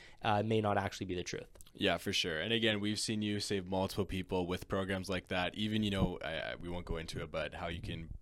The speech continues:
Speaker 2: in some situations, leverage a car payment. Um, so again, if you're in a s-, unique stuck situation, Chris may be your guy. <laughs> Uh, moving on here, just kinda close things off. So recently, we've obviously, you know, had quite a few, uh, rate increases this year.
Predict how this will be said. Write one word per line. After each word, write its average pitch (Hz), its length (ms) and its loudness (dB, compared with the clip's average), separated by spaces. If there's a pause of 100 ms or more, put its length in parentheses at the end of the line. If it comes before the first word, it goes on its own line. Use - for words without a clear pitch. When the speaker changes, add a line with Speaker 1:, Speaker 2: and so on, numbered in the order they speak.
(220)
Speaker 2:
in 98 120 -6
some 127 260 6
situations, 98 720 0
leverage 110 420 4
a 101 60 2
car 90 220 -2
payment. 80 500 -4 (320)
Um, 82 300 0
so 85 340 0
again, 82 300 -2
if 78 120 -4
you're 90 100 -2
in 87 60 -4
a - 20 -4
s-, - 220 0
unique 95 320 -2
stuck 98 240 -2
situation, 90 720 -4 (300)
Chris - 260 -2
may 90 100 -4
be 82 100 -6
your 80 100 -2
guy. 71 360 -2 (100)
<laughs> - 0 - (800)
Uh, 110 300 2
moving 135 320 8
on 131 160 8
here, 117 300 6
just 107 180 -4
kinda 104 220 2
close 101 280 2
things 98 220 -2
off. 92 340 2
So 92 360 0 (400)
recently, 131 500 8
we've 110 240 4
obviously, 101 460 2
you 92 340 -2
know, 85 240 0
had 87 320 -4
quite 120 220 6
a - 20 4
few, 104 500 2
uh, 85 260 0
rate 98 180 0
increases 92 480 -4
this 85 200 -4
year. 80 280 -4